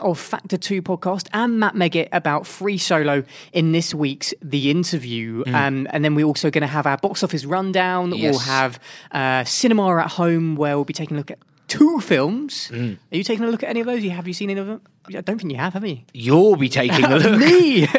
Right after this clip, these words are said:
Speaker 2: Craig will be taking a look at two films. And yeah, like you said, that interview with, with, with, um, with Matt and Will,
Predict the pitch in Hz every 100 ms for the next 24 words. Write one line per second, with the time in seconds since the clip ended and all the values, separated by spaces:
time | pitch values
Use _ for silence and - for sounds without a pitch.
0 | 226 190 180 185 180 143 139 131 131 139
1 | 123 120 117 120 117 123 - - 135 123
2 | 131 127 131 131 - - 143 180 170 147
3 | 135 160 139 - 143 139 135 147 131 127
4 | 120 123 143 127 110 - 131 113 117 113
5 | 113 113 117 _ - 151 113 120 127 -
6 | 113 139 147 156